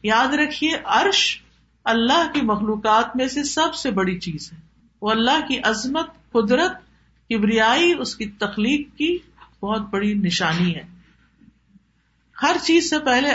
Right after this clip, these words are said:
عرش کی تخلیق کی گئی تھی، چھوٹی چیزیں بعد میں بنی، قلم بھی بنایا گیا، لیکن بعض کہتے ہیں کہ عرش ہی سب سے پہلے بنا تھا، اور بعض کہتے ہیں کہ تینوں چیزیں، یعنی قلم کی تخلیق سے بھی پہلے۔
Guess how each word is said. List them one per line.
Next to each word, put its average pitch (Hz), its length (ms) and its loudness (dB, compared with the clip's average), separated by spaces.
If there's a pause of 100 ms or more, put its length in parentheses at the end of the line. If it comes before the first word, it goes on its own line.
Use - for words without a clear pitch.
(120)
عرش 233 240 0
کی 233 120 -6
تخلیق 190 460 -2
کی 170 180 -2
گئی 156 140 -2 (100)
تھی، - 160 -20 (960)
چھوٹی 214 280 -2
چیزیں 220 280 -4
بعد 175 280 2
میں 175 120 0
بنی، 147 240 -8 (680)
قلم 233 280 2
بھی 262 120 2
بنایا 202 400 2
گیا، 226 120 -2
لیکن 202 300 -4 (680)
بعض 202 280 0
کہتے 208 280 2
ہیں 214 80 -4
کہ 208 120 -2 (260)
عرش 254 300 0
ہی 233 60 2
سب 175 220 -2
سے 196 140 -6
پہلے 170 260 0
بنا 156 260 -6
تھا، 160 160 -14
اور 185 160 -6
بعض 165 260 -8
کہتے 160 260 -8
ہیں 208 60 -8
کہ 226 100 -8 (800)
تینوں 202 300 2
چیزیں، 185 340 -2 (1200)
یعنی 175 340 0 (1700)
قلم 220 280 2
کی 214 160 -6
تخلیق 180 360 -2
سے 180 140 -2
بھی 175 180 -2
پہلے۔ 160 280 -6